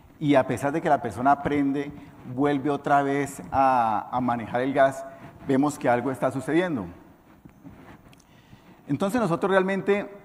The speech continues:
encontrar razones para dar tiba y, o para dar, yo no le hago, yo le, no le digo tiba, sino para dar anestesia con objetivo controlado, nosotros medir lo que estamos haciendo exactamente, yo pienso que esta es una de las razones fundamentales.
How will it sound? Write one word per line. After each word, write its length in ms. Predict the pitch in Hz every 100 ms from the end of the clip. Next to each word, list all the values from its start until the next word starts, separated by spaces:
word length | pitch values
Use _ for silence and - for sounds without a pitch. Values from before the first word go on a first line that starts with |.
| -
encontrar 540 | 170 151 147 131 151 156
razones 680 | 175 175 180 180 214 - - - - - - - - - - - - 127
para 200 | 151 127
dar 240 | 131 -
tiba 480 | 180 180 208 - -
y, 160 | 147 135
o 280 | 139 131 -
para 180 | 131
dar, 160 | 120 123
yo 100 | 151
no 80 | 175
le 120 | 180
hago, 140 | 170 -
yo 140 | 175
le, 140 | 180 180
no 120 | 170
le 80 | 175
digo 160 | 185 190
tiba, 320 | 190 175 170
sino 180 | 165 131
para 540 | 156 151 131 - - - -
dar 160 | - 143
anestesia 460 | 160 147 139 131
con 160 | 147 151
objetivo 380 | 135 113 123 127
controlado, 480 | 151 139 117 110 135
nosotros 440 | 135 113 123 156
medir 260 | 147 120 139
lo 100 | 151
que 100 | 120
estamos 540 | - - 127 127 143
haciendo 260 | 117 110 110
exactamente, 680 | 127 - 131 131 131 147 151 - - - - -
yo 120 | 151
pienso 320 | - 175 175
que 100 | 160
esta 180 | 123 147
es 40 |
una 140 | 151 156
de 60 |
las 120 | 147
razones 580 | 110 101 110 92 107 139
fundamentales. 800 | 139 139 113 101 95 139 107 -